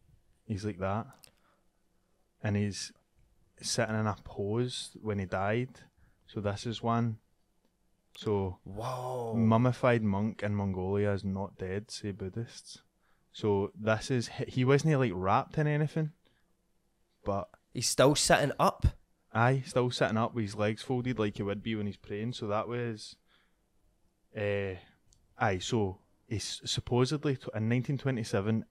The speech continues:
Speaker 1: Itigalov from neighbouring Buryata in the Soviet Union supposedly told his students he was going to die and that they should exhume his body in thirty years. So that's thirty years, mate. You, we, we'd actually be worse than that after a week. Like, de-, decomposition and shit.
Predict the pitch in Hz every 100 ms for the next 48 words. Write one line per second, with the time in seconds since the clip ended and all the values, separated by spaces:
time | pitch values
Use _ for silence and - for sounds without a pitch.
0 | - 107 - 123 107 127 120 120 117 -
1 | - _ _ _ - 110 104 107 107 107
2 | 107 107 131 104 95 101 101 95 98 98
3 | 123 117 - _ _ _ _ _ _ 104
4 | 101 - 104 98 110 98 107 110 113 101
5 | 113 113 120 113 - 113 101 - 107 107
6 | - 104 98 104 101 95 95 92 101 107
7 | _ _ - 101 98 80 101 107 95 92
8 | 98 101 - 92 101 95 - 101 95 95
9 | 95 117 _ _ _ - 110 113 - 135
10 | 135 104 101 104 135 131 110 110 113 117
11 | 113 110 123 127 131 - 143 127 104 -
12 | 113 90 95 - 95 98 113 - - -
13 | _ - _ _ _ _ _ _ - -
14 | _ - 104 101 98 - 107 104 101 107
15 | 110 95 101 95 - 127 120 -